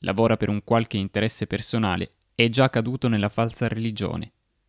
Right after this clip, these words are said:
Ha dimenticato la gloria del Signore. "Non nobis, Domine, non nobis, sed nomini tuo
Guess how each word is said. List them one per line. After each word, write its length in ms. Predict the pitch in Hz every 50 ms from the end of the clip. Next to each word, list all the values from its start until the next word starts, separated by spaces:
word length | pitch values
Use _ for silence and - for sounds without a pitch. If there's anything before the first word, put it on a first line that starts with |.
| _ _ _ -
Ha 120 | - 113
dimenticato 840 | 110 98 110 110 113 110 113 - 120 - - 107 90 92 - - 92
la 120 | 92 95
gloria 400 | 92 107 110 117 117 113 113 107
del 180 | 101 110 107 104
Signore. 600 | - - - 110 110 104 95 90 87 - 98 107 _ _ _ _ _ _ _ _ _ _ _ _ _ _ _ _ _ -
"Non 540 | - 113 113 117 127 127 127 120 117 110 113
nobis, 640 | 113 110 110 101 98 98 98 - - - - -
Domine, 540 | 113 107 110 110 104 104 107 104 101 110 - _ _ _ _
non 320 | - 135 143 127 110 104 104
nobis, 580 | 104 101 101 95 98 101 98 - - - - _ _ _ _ _
sed 300 | - - - 127 117 -
nomini 540 | 113 120 131 139 143 139 131 123 120 117 -
tuo 500 | - 127 120 107 95 101 98 - _